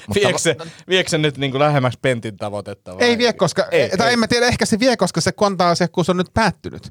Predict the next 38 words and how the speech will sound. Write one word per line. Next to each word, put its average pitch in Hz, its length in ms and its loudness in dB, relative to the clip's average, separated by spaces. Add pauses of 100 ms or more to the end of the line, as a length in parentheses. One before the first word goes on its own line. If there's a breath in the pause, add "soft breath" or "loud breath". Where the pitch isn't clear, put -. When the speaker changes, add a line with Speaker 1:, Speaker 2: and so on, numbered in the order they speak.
(100)
Speaker 2:
No 143 200 -4
niin. 175 160 0
Speaker 3:
En 190 80 -4
ole 214 280 2
enää 170 320 2
kultatasolla. - 680 0 (240 loud breath)
Speaker 1:
Mut 117 120 -2
tähän 139 240 2
näin 101 140 4
mun 101 120 2
mielestä 104 260 0
on 101 100 -4 (160)
hämäävä 104 360 0
nimi, 98 300 -2
koska - 240 -12
mulle 87 160 -6 (120)
kultainen, 92 640 -2
ei 78 120 -10
kultaiset 90 440 -4
kaaret, 92 300 -2
tulee 92 180 -2
Mäkki 117 360 -4
mieleen. 110 320 -16 (320 loud breath)
Speaker 2:
Mm. 135 80 -4
Speaker 1:
Et 147 80 -4
tavallaan 127 400 2
mikä 101 200 0 (280)
pitäisi 104 260 0
olla, 98 100 2
jos 95 160 0
Hesburgerissa 98 600 0
käy 85 160 0
noin 87 160 2
paljon, 87 220 -2
niin 85 80 -6
pitäisi - 220 -6
olla 92 60 -2
superhessu - 880 -2